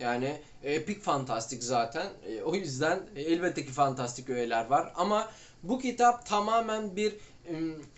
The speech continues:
e, her şeyin bittiği, böyle her şeyin açıklandığı ve her şeyin, e, gün yüzüne çıktığı bir kitap değil. Bu kitap bir başlangıç kitabı. Üç kitaplık bir serinin başlangıç kitabı. O yüzden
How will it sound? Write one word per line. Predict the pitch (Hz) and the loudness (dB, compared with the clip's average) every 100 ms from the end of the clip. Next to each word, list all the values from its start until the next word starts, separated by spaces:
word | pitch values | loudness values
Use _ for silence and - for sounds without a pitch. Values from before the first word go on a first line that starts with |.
| - - - - | -20 -20 -20 -20
e, | 127 147 147 147 143 | -18 -16 -10 -6 -6
her | 139 190 208 | 2 4 4
şeyin | 202 220 202 175 | 2 2 0 0
bittiği, | 202 196 - 214 208 | -2 -2 -4 0 2
böyle | 190 202 196 190 | 2 2 2 4
her | 190 190 | 4 4
şeyin | - 190 190 | 2 0 0
açıklandığı | 160 165 175 196 180 175 180 180 | -4 -4 -4 2 4 4 -2 0
ve | 180 180 - - - | 4 2 2 -14 -4
her | 175 185 | 4 4
şeyin, | 185 190 180 170 - - - | 4 0 0 0 -2 -14 -8
e, | 147 | -4
gün | 139 147 233 240 | -2 2 4 4
yüzüne | 220 185 208 208 | 4 2 2 2
çıktığı | - - 202 196 | 0 0 2 4
bir | 196 190 | 4 2
kitap | 196 - 254 - 180 | -6 0 0 -2 2
değil. | 196 175 127 - - - | 4 6 4 -2 -10 -8
Bu | 185 240 | -6 -2
kitap | 254 247 202 | 6 6 6
bir | 233 214 | 2 4
başlangıç | 185 180 - 190 185 208 233 - | 6 6 6 2 2 2 -2 -4
kitabı. | - 185 147 165 233 - - - | -4 -2 0 4 2 0 -6 -2
Üç | 247 269 - - - | 0 -2 -2 -2 -2
kitaplık | - 190 165 - 165 156 | 4 4 4 2 2 4
bir | 196 | 2
serinin | - - 247 226 180 196 254 226 175 | 2 2 2 2 2 2 2 0 0
başlangıç | 196 185 202 185 175 165 - | 0 0 0 0 2 -2 -2
kitabı. | 139 160 165 | -4 -2 0
O | 240 247 262 | 0 2 2
yüzden | 233 190 226 226 | 2 2 0 2